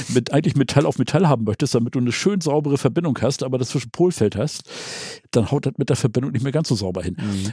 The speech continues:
Speaker 1: Das merkst du nicht unbedingt direkt, äh, die Kiste wird anspringen, weil du hast ja nicht, äh, zwei Zentimeter Polfeld dazwischen. So, aber die Batterie möchte ja auch wieder geladen werden. Lichtmaschine, Laderegler, wie auch immer.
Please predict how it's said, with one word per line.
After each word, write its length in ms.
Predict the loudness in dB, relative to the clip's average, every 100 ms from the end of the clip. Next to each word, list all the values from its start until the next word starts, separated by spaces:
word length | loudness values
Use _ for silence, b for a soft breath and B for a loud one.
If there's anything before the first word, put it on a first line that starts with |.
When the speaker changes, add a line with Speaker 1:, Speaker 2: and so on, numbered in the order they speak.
| 0
Speaker 1:
Das 180 | 4
merkst 320 | 6 4 4 4
du 60 |
nicht 220 | 4 4
unbedingt 640 | 2 4 4 4 4 4 4
direkt, 460 | 4 4 2 2 4
äh, 400 | 6 6 2 0
die 100 | -2
Kiste 320 | 0 2 2
wird 140 | 2
anspringen, 640 | 2 0 0 -4 -4 -4 -2
weil 120 | 0
du 80 | 0
hast 120 | 2 4
ja 100 | 4
nicht, 280 | 2 0 2
äh, 460 | 4 4 0 -6 -10
zwei 240 | 0 2
Zentimeter 420 | 4 4 4 2
Polfeld 420 | 2 2 4 2
dazwischen. 460 | 0 -4 -6 -6 -10 B B B -2
So, 260 | 0 0 -2
aber 300 | 0 4 4
die 160 | 2 0
Batterie 320 | 0 2 2
möchte 240 | 2 2
ja 20 | 0
auch 80 |
wieder 140 | 2 4
geladen 480 | 4 4 2 0 0
werden. 340 | -2 -4 -12 _ _ _ b b b b b b _
Lichtmaschine, 600 | 0 2 2 2 2 4
Laderegler, 880 | 6 6 4 2 2 2 2 2 -2 -8
wie 420 | -16 -14 -2 0
auch 120 | 2 0
immer. 240 | 2 2